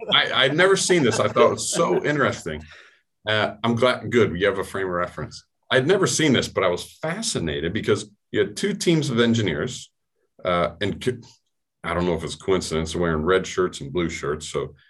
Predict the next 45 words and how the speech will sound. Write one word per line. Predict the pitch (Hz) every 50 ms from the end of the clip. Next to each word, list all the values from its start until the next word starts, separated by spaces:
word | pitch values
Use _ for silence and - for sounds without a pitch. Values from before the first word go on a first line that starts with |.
| _ _ _
very, | 95 104 113 110 104
like, | 95 92 92 -
you | 90
can | 87 85
see | - - 104 92
this | 85 82
political | 82 - - - 78 80 82 82 85 82 82 78 76 71
thing | - - 73 71 69 67 69
already, | 71 73 71 73 73 71 67
like, | - 69 69 - -
an | 69 69 69 69 - _ _ _ _ _ _ -
allusion | - 80 78 85 87 87 82 80 80 78
to | 76 78 78
that. | 80 76 69 71 - - _ _ _ - - - - - - - - _ _ _ _ _ _ -
They're | 101 139 175 208
not | 208 202 202 - -
in | 147 147 143
the | 139
ring | 127 131 127 127 127
themselves. | 120 120 117 113 - - 76 69 71 82 110 - - - - _
They're | 98 131 156 156
controlling | - 160 135 117 - - 160 175 190 180 147 117 95
what's | 90 87 85 - -
in | 82 78 73
the | 73 69
ring, | 69 69 65 67 78 104 110 - _ -
and | 98 98 104
what | 131 151 147
they've | 160 147 131 - -
put | - 180 139 - -
in | 120
the | 101 85
ring, | 76 78 76 76 85 104 113 113
each | - 107 113 - -
team, | - - 78 78 80 - - -
they've | 98 98 95 -
each | - 139 - -
put | - - - 101
in | 101 95 90 -
a | - 98 95
concept, | - - - 147 147 147 135 - - - - - - - - -
an | - 87 78 78
engineering | 98 107 110 107 104 101 98 98 95 90
design | 85 85 80 82 78 78 78 78
concept. | 78 - 113 107 110 - - - - - _ _